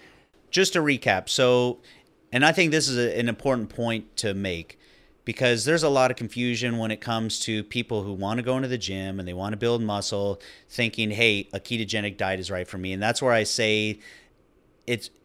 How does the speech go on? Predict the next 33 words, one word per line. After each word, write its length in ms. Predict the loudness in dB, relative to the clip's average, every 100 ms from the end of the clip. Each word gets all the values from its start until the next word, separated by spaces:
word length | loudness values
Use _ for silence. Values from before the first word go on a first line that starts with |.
| _ _
it 120 | -6 0
really 260 | 4 4
depends 380 | 4 0 -2 0
on 300 | 0 0 -2
what 280 | 0 0 0
your 80 | -4
goal 460 | 0 0 2 0
is. 240 | -2 -2 0
So 340 | 4 6 6 0 -20 -20 _ _ _
if 240 | 0 0
your 280 | 0 2 4
goal 340 | 6 6 8 6
is, 360 | 4 2 -6 -4
like 200 | 0 0
we 80 | 0
said, 220 | 0 0
you're 100 | 0
this 220 | 0 -2
twenty-eight-year-old 960 | -4 0 2 4 4 2 2 2 2 2
guy 300 | 2 4 2
and 140 | 2
you 60 | 0
wanna 180 | -2 -2
go 120 | -2
into 120 | -2
the 80 | -2
gym 240 | -2 -2
and 60 | -2
you 80 | -4
wanna 180 | -4 -2
get 180 | -2 2
awesome 360 | 2 2 -2
pumps, 420 | -4 -4 -2 -4